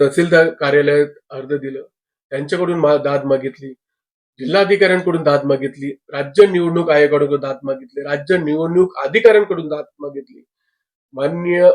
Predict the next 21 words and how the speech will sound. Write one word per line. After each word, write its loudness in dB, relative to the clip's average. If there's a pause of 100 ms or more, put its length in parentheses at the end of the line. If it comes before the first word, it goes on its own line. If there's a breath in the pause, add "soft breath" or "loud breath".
(320)
उच्च -2
न्यायालय, 4 (1080)
चीफ -2
जस्टिस -4
चंद्रशेखर 0
यांच्याकडून 2
दाद -4
मागितली, -10 (480)
पण -8
या -4
दादीला -6
कुठंही -8
आम्हाला -10 (120)
यश -14
आलं -14
नाही. -20 (800)
सत्ताधाऱ्यांच्या 2 (520)
जुलमी 4
राजवटीमुळे, -2
हुकुमशाहीच्या 2
राजवटीमुळे -6